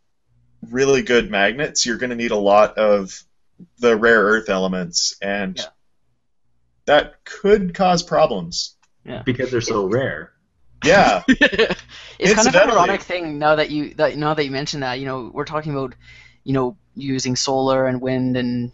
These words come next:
Speaker 2: nuclear or whatever, and it's gonna require a lot more electronics.
Speaker 3: It is.
Speaker 2: And people are worried about the environment, and mining is, like,
Speaker 3: I
Speaker 2: one
Speaker 3: don't
Speaker 2: of the
Speaker 3: think
Speaker 2: worst
Speaker 3: people are
Speaker 2: things
Speaker 3: worried
Speaker 2: ever.
Speaker 3: about that.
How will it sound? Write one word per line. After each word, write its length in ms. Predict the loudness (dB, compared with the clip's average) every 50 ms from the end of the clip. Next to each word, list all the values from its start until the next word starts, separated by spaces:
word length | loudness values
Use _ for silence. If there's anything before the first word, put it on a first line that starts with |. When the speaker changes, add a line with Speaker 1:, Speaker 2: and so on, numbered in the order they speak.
| _ _
Speaker 2:
nuclear 480 | -6 -6 -6 -4 -2 -2 -2 0 0 0
or 40 | 0
whatever, 260 | 0 0 -2 -2 -2
and 80 | -4 -4
it's 160 | -4 -6 -4
gonna 260 | 0 0 0 0 0 -2
require 360 | -6 -6 0 2 2 4 4
a 60 | 4
lot 200 | 4 4 2 2 2
more 420 | 0 2 2 2 0 -2 -6 -10 _ _ _ _ _ _ -4 -2
electronics. 840 | -2 0 0 0 2 4 4 4 4 2 0 -2 -6 -6 -6 -8 -10 _ _ _ _
Speaker 3:
It 100 | -8 -8
is. 260 | -6 -8 -8 -10 -12
Speaker 2:
And 80 | -14 _
people 240 | -12 -6 0 2 2
are 120 | 2 2
worried 220 | 0 -2 -2 -2
about 240 | -2 -2 -2 -4 -4 _ _ _
the 120 | -4 -4
environment, 500 | 0 2 2 2 4 2 2 0 -2 -4
and 220 | -4 -4 -2 -2
mining 380 | 0 0 0 0 0 -2 -2 -2
is, 340 | -2 -4 -4 -8 -12 -18 -14 -8
like, 360 | -8 -8 -8 -8 -12 _ -20 _ _ -4
Speaker 3:
I 60 | 0
Speaker 2:
one 40 | 0
Speaker 3:
don't 40 | 0
Speaker 2:
of 40 | 2
the 40 | 2
Speaker 3:
think 120 | 0 0 0
Speaker 2:
worst 80 | -6 -4
Speaker 3:
people 80 | -4
are 80 | -4 0
Speaker 2:
things 80 | 2
Speaker 3:
worried 180 | 2 2 2 0
Speaker 2:
ever. 140 | -2 -6 -6
Speaker 3:
about 160 | -8 -10 -12 -14 _ _ _ _ _ -20 -20 -20 -12 -8
that. 420 | -8 -6 -6 -6 -8 -8 -12 _